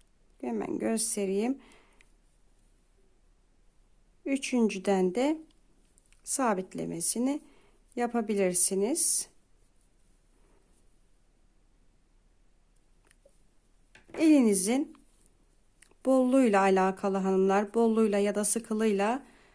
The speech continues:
hangisine geçiş yaparsanız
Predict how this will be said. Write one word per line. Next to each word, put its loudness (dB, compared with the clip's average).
hangisine 0
geçiş -2
yaparsanız -2